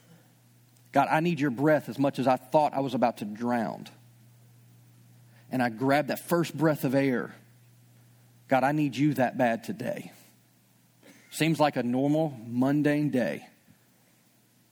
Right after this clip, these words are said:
But God, I, I'm not gonna get lulled into existing. I wanna live. And I need your breath in my life today. It says, "Forgive us as we forgive others." And get, and so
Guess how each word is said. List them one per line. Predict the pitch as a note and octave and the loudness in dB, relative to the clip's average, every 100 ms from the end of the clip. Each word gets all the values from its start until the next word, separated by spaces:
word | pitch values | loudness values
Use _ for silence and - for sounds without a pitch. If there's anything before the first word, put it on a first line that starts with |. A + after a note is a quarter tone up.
| _ | _
But | - | -8
God, | F2+ B2+ B2 | 0 2 2
I, | B2 - | -2 -8
I'm | B2 B2 | -4 0
not | A#2+ | 0
gonna | C3 A#2+ | 0 0
get | B2+ A#2+ - | -2 -2 -6
lulled | A#2 C3+ D#3 D3+ B2 | -2 2 2 2 0
into | A#2+ - A#2+ | -2 -2 -2
existing. | G#2 - C#3 D#3 - A#2 | -2 -2 0 0 -2 -6
I | A2+ | -4
wanna | A#2+ A#2 | -2 -2
live. | A#2+ C#3+ C3+ G2 - - - _ _ _ _ _ _ _ _ _ _ _ _ _ - - - - | 0 2 0 -2 -10 -18 -20 _ _ _ _ _ _ _ _ _ _ _ _ _ -20 -20 -20 -8
And | B2 | -2
I | |
need | C3+ D3 D#3 A#2+ | 2 2 2 0
your | G#2 | -4
breath | A#2 D3+ D3+ - | 0 0 0 -2
in | |
my | A#2+ A2+ | -2 0
life | B2+ C#3 - | -2 -2 -6
today. | - G#2 G#2+ - - _ _ _ _ _ _ _ _ | -8 -6 -6 -8 -14 _ _ _ _ _ _ _ _
It | - _ _ _ _ _ - | -20 _ _ _ _ _ 0
says, | F#3 F3+ | 2 4
"Forgive | F3 C3 G3 | 2 4 4
us | F3+ - | 2 -2
as | C#3 | 2
we | F3 | 2
forgive | E3+ E3 E3+ D#3+ | 4 2 4 4
others." | F3 D3+ C#3+ C#3 | 2 2 -4 -2
And | C3 - - - | -4 -6 -18 0
get, | E3 E3 - - - - - - - - | 2 2 -2 -20 -20 -20 -20 -20 -16 -4
and | E3+ E3+ F3 F3+ E3 | 0 2 2 0 0
so | F#3 E3+ D3+ | 2 2 2